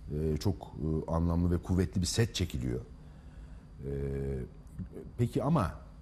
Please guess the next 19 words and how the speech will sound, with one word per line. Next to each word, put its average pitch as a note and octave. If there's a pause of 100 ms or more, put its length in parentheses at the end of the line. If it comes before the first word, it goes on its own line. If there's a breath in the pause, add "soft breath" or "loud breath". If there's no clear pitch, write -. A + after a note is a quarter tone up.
(320)
sonra, - (600)
sonra A#2
ne F2+
olacak? B1+ (680)
Yani D#2+
diyelim F#2
ki A#2
mesela G#2+
bu F#2+ (120)
anayasa, G2 (120)
bu F#2
bölücü G2+
anayasanın F2
geçmesi F#2+
önlendi, A#2 (340)
engellendi F#2 (220)
Milli E2
Anayasa D#2
Forumu D2+